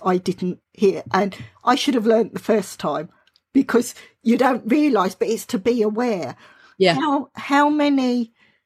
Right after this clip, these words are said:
Speaker 1: young people, be it male or female,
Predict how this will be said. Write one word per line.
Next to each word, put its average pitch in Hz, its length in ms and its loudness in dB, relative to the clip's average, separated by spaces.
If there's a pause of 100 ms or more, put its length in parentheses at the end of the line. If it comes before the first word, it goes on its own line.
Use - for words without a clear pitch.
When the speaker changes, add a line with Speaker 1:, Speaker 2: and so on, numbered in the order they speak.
(240)
Speaker 1:
young 226 380 2
people, - 480 0 (100)
be 254 240 2
it 220 120 0
male 226 360 4
or 233 160 2
female, 175 640 -4